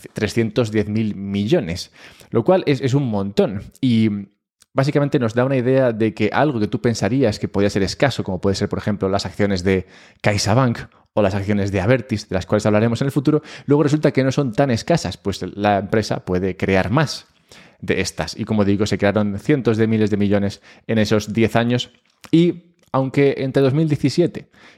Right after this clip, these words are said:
y dos mil veintitrés estas ampliaciones de capital, esta creación o multiplicación de acciones no fue demasiado exagerada,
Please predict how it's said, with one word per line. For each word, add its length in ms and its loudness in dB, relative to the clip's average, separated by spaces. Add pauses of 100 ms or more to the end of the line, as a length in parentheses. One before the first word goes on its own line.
y 100 0
dos 140 4
mil 160 2
veintitrés 560 0 (160)
estas 260 0
ampliaciones 380 0
de 80 0
capital, 400 0
esta 260 -4
creación 480 0 (500)
o 160 2
multiplicación 680 0
de 80 4
acciones 320 0
no 100 2
fue 380 2
demasiado 420 0
exagerada, 540 0